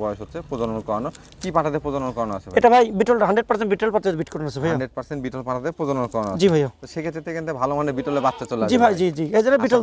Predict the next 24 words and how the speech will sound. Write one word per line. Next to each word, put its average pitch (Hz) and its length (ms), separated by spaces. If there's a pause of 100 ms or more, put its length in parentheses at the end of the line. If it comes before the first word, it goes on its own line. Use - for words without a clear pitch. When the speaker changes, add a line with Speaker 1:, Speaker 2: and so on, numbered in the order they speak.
Speaker 2:
দাও। 180 60
Speaker 1:
ভালো 135 100
ভাই, - 80
আচ্ছা। 170 180
Speaker 2:
বিটল 240 300
আপনার 202 240
সব 285 180
কিছু 220 220
আছে, 190 140
আর 165 100
বৈশিষ্ট্য 208 380
বিটলে 214 320
যা 185 60 (100)
তা 196 60 (220)
থাকে, 160 160 (100)
সব, 240 100 (200)
সব 214 180
বৈশিষ্ট্য 160 400
আছে 135 100
Speaker 1:
সব 127 80
Speaker 2:
ভাইয়া। 131 160
Speaker 1:
কিছু 110 160
আছে। 85 120 (360)
আচ্ছা, 101 160